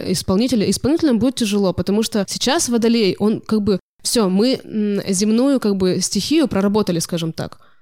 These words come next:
Мы выстраивали, выстраивали, выстраивали эту систему, она выстроилась, поняли, что она не работает, сейчас она будет реформироваться. И это касательно всего, вообще всех систем. Абсолютно все системы по-,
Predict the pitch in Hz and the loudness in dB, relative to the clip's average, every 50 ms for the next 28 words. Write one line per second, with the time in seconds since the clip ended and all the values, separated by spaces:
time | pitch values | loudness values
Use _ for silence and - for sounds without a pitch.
0 | _ - 202 202 196 - - 220 226 214 196 185 185 180 175 - 208 202 190 180 | _ -2 -2 0 0 0 0 0 0 0 0 0 -2 -2 -4 -2 -2 0 0 0
1 | 175 175 170 - 262 294 359 392 339 311 254 220 202 - 196 - 196 - - - | 0 -2 -2 -2 0 0 0 0 0 2 0 0 0 -2 -2 -4 -4 -6 -6 -4
2 | 190 180 175 185 190 185 180 220 320 311 - 285 240 202 185 - - 226 254 269 | -4 -4 -2 -2 -2 -2 -2 -2 -2 -2 -2 -2 -2 -2 -2 -4 -4 -2 -2 0
3 | 226 196 185 - 202 202 190 190 185 185 185 180 240 294 - 240 - - 220 220 | 0 -2 -2 -2 -2 -2 -2 -2 -2 -2 -4 -4 -4 -4 -2 -4 -4 -4 -4 -4
4 | 226 208 202 202 185 196 202 196 196 202 170 - 196 190 190 180 175 151 127 160 | -4 -4 -4 -4 -2 -2 -2 -2 -2 -2 -2 -2 0 0 0 0 -2 -4 -6 -6
5 | - - 180 - _ _ _ _ _ _ _ _ _ _ - 196 220 - 269 240 | -8 -8 -10 -12 _ _ _ _ _ _ _ _ _ _ -4 -4 -2 -2 -2 -4
6 | - - 226 196 - - 240 247 - 254 247 208 - - - 202 185 190 190 180 | -4 -4 -4 -4 -2 -2 -2 -2 -2 -2 -2 -2 -2 -2 -4 -4 -4 -4 -4 -4
7 | 160 160 165 - - 202 - - - 190 180 - - 180 - - - 170 156 190 | -4 -6 -6 -6 -4 -4 -2 -2 -2 -2 -2 -4 -4 -4 -6 -6 -6 -8 -8 -8
8 | 175 - _ _ - - - - - - - 214 226 233 - 208 185 - - - | -10 -14 _ _ -20 -20 -20 -18 -10 -4 -2 0 0 0 0 -2 -2 -2 -2 -2
9 | 220 208 202 - 180 - - 233 269 330 302 214 - 180 170 | 0 0 0 0 -2 -2 -2 -2 0 0 -2 -2 -2 -4 -6